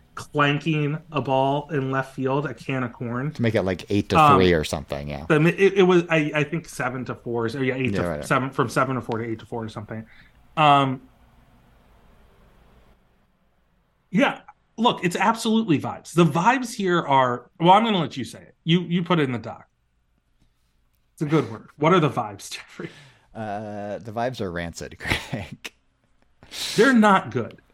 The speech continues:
Speaker 2: Well, we thought, I, we, I feel like we talked about
Speaker 1: We knew
Speaker 2: this in
Speaker 1: that.
Speaker 2: the divisional
Speaker 1: We knew
Speaker 2: preview,
Speaker 1: that.
Speaker 2: but I thought, uh, we
Speaker 1: Yeah.
Speaker 2: thought, like,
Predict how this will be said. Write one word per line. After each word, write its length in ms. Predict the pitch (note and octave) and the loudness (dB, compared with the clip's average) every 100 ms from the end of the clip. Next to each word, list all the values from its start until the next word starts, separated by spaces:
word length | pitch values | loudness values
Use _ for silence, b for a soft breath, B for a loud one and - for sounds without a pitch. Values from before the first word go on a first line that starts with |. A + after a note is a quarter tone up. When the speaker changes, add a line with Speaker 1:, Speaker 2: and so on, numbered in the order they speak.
| _ | _
Speaker 2:
Well, 220 | C3+ E3 | 0 2
we 160 | D#3 G#3 | 2 0
thought, 300 | - E3+ D#3 - | -2 -2 -2 -4
I, 140 | B2 - | -12 -10
we, 80 | - | -8
I 80 | D3+ | -6
feel 140 | - | -4
like 100 | G4+ | -4
we 60 | E4 | -2
talked 260 | - A#2+ - | 0 -2 4
about 100 | G3 | 8
Speaker 1:
We 80 | |
knew 200 | G#3+ A3 | 10 8
Speaker 2:
this 40 | A#2+ | 8
in 100 | A#2 | 4
Speaker 1:
that. 60 | G#2+ | 0
Speaker 2:
the 60 | G2 | -4
divisional 420 | F#2+ A2+ A2+ G#2+ | -2 -4 -2 0
Speaker 1:
We 100 | D#3+ | 2
knew 160 | C#3+ A2 | 2 2
Speaker 2:
preview, 20 | |
Speaker 1:
that. 60 | F3+ | 0
Speaker 2:
but 140 | - | 2
I 40 | |
thought, 300 | F3+ F#3 - - | 4 4 2 -6
uh, 80 | C3+ - | -10 -10
we 80 | D3+ | -10
Speaker 1:
Yeah. 40 | C3 | -4
Speaker 2:
thought, 260 | C#3 C3 - | 0 0 0
like, 400 | G#2+ G2 - | 0 -2 -4